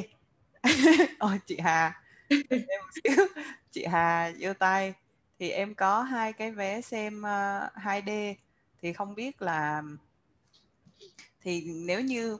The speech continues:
ba, ba vé, ba người đạt điểm cao nhất trong cái trò Kahoot này sẽ được, ờ, phần thưởng.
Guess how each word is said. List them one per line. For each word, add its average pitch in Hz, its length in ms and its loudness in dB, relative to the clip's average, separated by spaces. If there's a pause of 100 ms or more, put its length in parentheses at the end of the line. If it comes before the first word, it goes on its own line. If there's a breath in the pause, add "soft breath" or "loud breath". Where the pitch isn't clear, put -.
ba, 226 460 4 (280)
ba 202 200 8
vé, 208 360 0 (100)
ba 220 220 4
người 190 240 -4
đạt 165 180 0
điểm 175 160 -10
cao 220 180 -2
nhất 262 240 -4
trong 202 120 -8
cái 247 120 -8
trò 170 200 -2
Kahoot 196 420 -6
này 170 260 -2 (680 soft breath)
sẽ - 300 -4
được, 190 300 -4
ờ, 147 460 -4 (1500)
phần 170 240 -6
thưởng. 165 380 -4